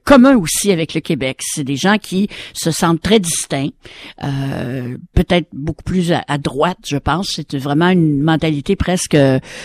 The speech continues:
ville de frontière. Euh, on n'a pas besoin du gouvernement. On l'entendait tantôt, le, le Québécois là, qui est allé vivre là. Contre beaucoup de libertariens là-bas.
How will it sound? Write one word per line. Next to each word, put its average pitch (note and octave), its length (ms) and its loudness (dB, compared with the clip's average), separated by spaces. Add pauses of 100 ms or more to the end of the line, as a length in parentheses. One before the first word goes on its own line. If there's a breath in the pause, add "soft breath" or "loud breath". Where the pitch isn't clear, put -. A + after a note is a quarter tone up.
(140 loud breath)
ville C#3 440 0
de D#3+ 80 4
frontière. D#3 1000 2
Euh, G2 420 -6
on G#2+ 60 -4
n'a C#3 80 -4
pas D3 100 -4
besoin C#3 200 -4
du C#3+ 100 -6
gouvernement. C#3+ 460 -2
On D3 60 0
l'entendait C3+ 380 -4
tantôt, C3+ 320 -6
le, C#3 120 -2
le A#2 120 -8
Québécois C3 440 -4
là, B2 80 -4
qui - 120 -10
est B2 120 -8
allé A#2+ 180 -4
vivre B2 380 -8
là. F#2+ 260 -4
Contre E3 280 -2
beaucoup G#3+ 280 0
de G3 80 0
libertariens D3 680 -2
là-bas. D3 440 -2